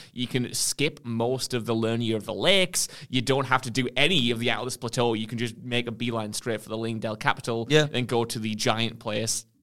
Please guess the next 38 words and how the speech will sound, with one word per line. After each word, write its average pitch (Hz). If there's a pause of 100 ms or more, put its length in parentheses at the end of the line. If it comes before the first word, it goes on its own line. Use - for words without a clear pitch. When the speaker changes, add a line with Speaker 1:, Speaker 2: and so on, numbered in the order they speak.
(280)
Speaker 1:
Again, 117
make 113
a 113
beeline, 110 (240)
and 110
then 117
you, 113 (100)
o-, 139
the 139
only 139
real 123
dungeons 113
you 107
have -
to -
do 113
are 104
kind 107
of 104
like 98
S-, - (120)
Stormvale 123
Speaker 2:
Mm. 92
Speaker 1:
and, 107
uh, 104
the 113
one 113
that 92
you're 107
in 98
right 95
now, 95
uh, 87
the 87
kind 98
of 98
the 104
Speaker 2:
The 110